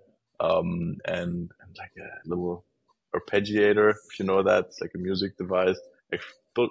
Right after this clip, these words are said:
all kinds of stuff. Anyways, and, uh, got into coding more and, and did it more for coding itself. So, like, I,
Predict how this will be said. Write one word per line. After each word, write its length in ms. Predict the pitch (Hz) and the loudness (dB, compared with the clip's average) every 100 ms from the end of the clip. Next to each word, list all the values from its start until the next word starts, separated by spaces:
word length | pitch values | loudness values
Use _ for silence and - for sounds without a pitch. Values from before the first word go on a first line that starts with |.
| - | 2
all 120 | 95 | 2
kinds 260 | - 90 87 | 2 -2 -2
of 80 | - | -8
stuff. 200 | - - _ _ _ _ - | -12 -14 _ _ _ _ -2
Anyways, 380 | 95 87 - - | 0 0 -4 0
and, 380 | 92 95 95 92 | 2 4 2 4
uh, 380 | 92 92 92 92 - | 4 6 4 4 6
got 160 | 110 | 6
into 240 | 156 156 143 | 6 2 -6
coding 460 | - 101 110 98 | 0 2 4 0
more 360 | 92 92 117 151 - - | 0 0 0 0 -8 0
and, 320 | 92 92 90 - | 2 2 0 -2
and 200 | 95 - | -4 -2
did 120 | 110 | -2
it 120 | 113 104 | 0 -2
more 240 | 92 95 - | 0 0 0
for 300 | 95 92 - - | 0 2 0 -2
coding 280 | 90 87 90 | 0 0 -2
itself. 380 | - - - - | -6 -6 -6 -6
So, 180 | - 92 | -2 -2
like, 220 | 95 92 | -2 -2
I, 180 | - 90 | -2 -2